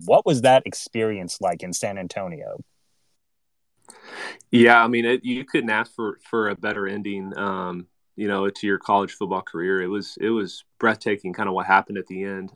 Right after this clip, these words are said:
Speaker 2: Um, you know, I, I don't think we expected it. We were, um, as far as the kickers were concerned, uh, at halftime, we were, we weren't even in the locker room. We were just outside in the hallway eating a sandwich. Just, I mean, we thought it was over. <laughs>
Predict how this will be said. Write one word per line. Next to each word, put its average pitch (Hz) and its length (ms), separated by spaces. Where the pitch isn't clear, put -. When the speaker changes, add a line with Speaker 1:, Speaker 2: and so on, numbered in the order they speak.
Speaker 2:
Um, 98 300
you 104 80
know, 123 80
I, 113 220
I - 20
don't 139 160
think 123 220
we 107 80
expected 104 480
it. - 180
We 110 120
were, 107 480
um, 101 460
as - 80
far 131 240
as 113 140
the 101 100
kickers 113 400
were 101 100
concerned, 98 580
uh, 95 200
at 104 180
halftime, 98 640
we 110 180
were, 107 420
we 113 100
weren't 139 200
even 110 180
in 101 80
the 92 100
locker 98 320
room. 90 200
We 92 100
were 104 120
just - 260
outside 104 380
in 92 60
the 87 100
hallway 95 580
eating 113 240
a 87 60
sandwich. 98 520
Just, - 220
I 98 40
mean, 101 160
we 120 80
thought 104 200
it 80 60
was 80 160
over. 87 400
<laughs> - 60